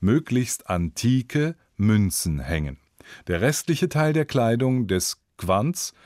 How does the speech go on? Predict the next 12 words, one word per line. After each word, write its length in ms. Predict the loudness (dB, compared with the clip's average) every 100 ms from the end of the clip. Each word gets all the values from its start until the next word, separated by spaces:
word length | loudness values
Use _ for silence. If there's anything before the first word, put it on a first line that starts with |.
| -20 -4
besteht 400 | -4 0 0 0
aus 220 | -4 -4
einem 240 | -4 -4
Rock 480 | -2 0 -2 _ -20 _ _
und 220 | -2 -2
einem 280 | 0 0 0
Spencer, 800 | -2 -2 0 2 0 -2 -6 -8 -18 -14
einer 220 | -4 -2 -2
kurzen, 640 | 0 0 0 -2 -2 -4 -2
eng 320 | 0 0 -2
anliegenden 800 | -2 2 2 2 0 2 2 2
Jacke. 400 | 0 -2 -6 -14